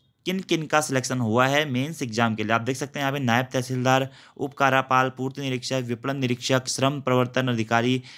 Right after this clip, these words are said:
आबकारी निरीक्षक, कर अधिकारी और खंड सारी अधिक-, निरीक्षक के जो रोल नंबर हैं दोस्तों, जो अभ्यर्थी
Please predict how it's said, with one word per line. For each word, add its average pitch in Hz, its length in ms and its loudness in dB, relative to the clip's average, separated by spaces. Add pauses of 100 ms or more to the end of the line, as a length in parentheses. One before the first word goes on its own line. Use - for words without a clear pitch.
(160)
आबकारी 135 380 2
निरीक्षक, 139 440 -4
कर 147 140 -2
अधिकारी 123 440 0
और 131 220 0
खंड 123 280 -2
सारी 127 360 0
अधिक-, 113 340 -4
निरीक्षक 123 480 0 (360)
के 147 120 2
जो 156 120 2
रोल 135 180 6
नंबर 135 260 0
हैं 135 160 -2
दोस्तों, 131 320 -6
जो 135 200 0
अभ्यर्थी 117 500 -2